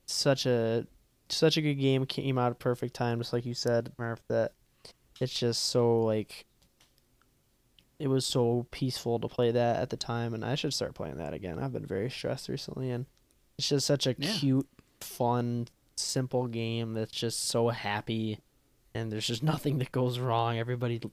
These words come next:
Speaker 1: is just so
Speaker 2: <laughs>
Speaker 1: nice. <laughs> Like, it's just, just a great, great, cute little game. And I'm, I had a lot of nostalgia for the GameCube one, but I was kinda hesitant to get this because I didn't know how much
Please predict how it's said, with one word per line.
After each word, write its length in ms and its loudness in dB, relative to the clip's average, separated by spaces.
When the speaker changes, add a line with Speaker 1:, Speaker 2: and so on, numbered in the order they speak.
Speaker 1:
is 180 -2
just 200 0
so 120 2
Speaker 2:
<laughs> 180 -2
Speaker 1:
nice. 580 6
<laughs> 0 -
Like, 260 6
it's 180 -8
just, 200 -2
just 180 0
a 60 6
great, 440 2
great, 360 0
cute 360 -2
little 240 -2
game. 320 -6
And 220 -6
I'm, 220 -2
I 40 0
had 220 2
a 20 6
lot 180 6
of 60 2
nostalgia 480 2
for 140 2
the 240 -2
GameCube 480 -4
one, 360 -2
but 100 0
I 60 4
was 280 -2
kinda 340 -4
hesitant 500 -4
to 80 -6
get 180 -6
this 200 -2
because 220 -6
I 60 -2
didn't 220 -4
know 240 -2
how 120 -2
much 400 -6